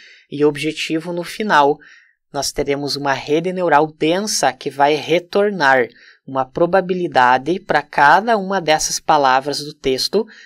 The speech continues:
e basicamente nós precisamos buscar a palavra que tem a maior probabilidade de ser o início da resposta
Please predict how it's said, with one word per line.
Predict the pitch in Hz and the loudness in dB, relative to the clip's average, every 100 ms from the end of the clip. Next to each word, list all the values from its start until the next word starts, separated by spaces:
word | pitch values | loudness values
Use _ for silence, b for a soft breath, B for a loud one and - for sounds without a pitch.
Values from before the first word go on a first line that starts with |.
| B B | B B
e | 170 | 0
basicamente | 160 170 - - 180 160 165 185 | 4 4 4 -2 -4 -4 -6 -6
nós | 180 156 | -6 -6
precisamos | 170 175 185 156 156 165 165 | -4 -4 -4 -2 0 -2 -6
buscar | 160 175 - 190 139 - B B B | -6 -6 -2 2 2 0 B B B
a | B - | B -2
palavra | - 147 135 139 147 165 196 | 4 6 6 6 4 0 -6
que | - - | -8 -10
tem | - 156 135 120 - | 0 2 0 -4 -10
a | 131 | -8
maior | 131 131 131 170 | -2 2 4 4
probabilidade | 175 185 185 165 165 156 139 127 131 156 | 2 -2 -2 -2 -6 0 4 6 4 0
de | 165 143 | -4 -4
ser | - 143 135 127 | -2 0 0 -2
o | - 135 | -8 -8
início | 131 127 165 202 - | -6 -4 -2 -2 -2
da | 202 | 0
resposta | 190 196 - 170 165 - 185 175 | 0 -2 -2 4 4 2 0 -2